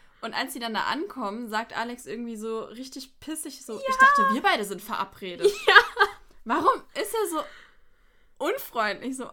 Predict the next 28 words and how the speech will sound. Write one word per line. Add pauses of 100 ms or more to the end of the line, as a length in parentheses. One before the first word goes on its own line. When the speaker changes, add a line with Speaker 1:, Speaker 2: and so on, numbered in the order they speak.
Speaker 1:
angepisst
irgendwie?
Also
ich
weiß
nicht,
ich
hab
auch
irgendwie
das
Gefühl, (500)
so
in
den
ersten
Folgen
mögen
sich
Bibi
und
Alex
auch
nicht
so
Speaker 2:
Mhm.
Speaker 1:
wirklich.
Auch